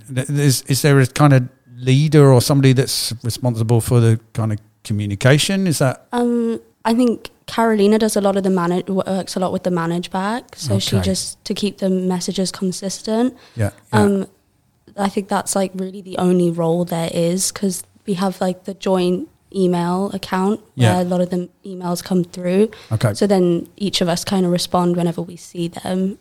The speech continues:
Speaker 2: And
Speaker 1: Yeah, yeah.
Speaker 2: also, if there's a issue in the group, we would, um,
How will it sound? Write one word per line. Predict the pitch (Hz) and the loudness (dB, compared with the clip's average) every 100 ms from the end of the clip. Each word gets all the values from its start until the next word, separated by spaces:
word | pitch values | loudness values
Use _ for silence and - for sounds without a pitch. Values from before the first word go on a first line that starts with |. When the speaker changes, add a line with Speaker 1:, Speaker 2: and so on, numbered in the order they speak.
| _ | _
Speaker 2:
And | 190 | 2
Speaker 1:
Yeah, | 185 185 175 - - _ - | 4 4 0 -8 -18 _ -10
yeah. | 104 | -6
Speaker 2:
also, | 98 214 139 131 185 - _ _ - | -4 0 2 2 -2 -18 _ _ -6
if | 214 | -2
there's | 214 196 196 | 2 2 4
a | 190 180 175 - _ | 4 4 0 -6 _
issue | 208 - 202 190 | -6 0 2 2
in | 185 | 2
the | |
group, | 180 190 180 190 190 - | 0 -2 0 0 0 -12
we | 202 | -16
would, | 185 180 175 175 - _ | -2 0 0 -6 -18 _
um, | 190 175 170 170 175 | -4 -2 -2 -4 -8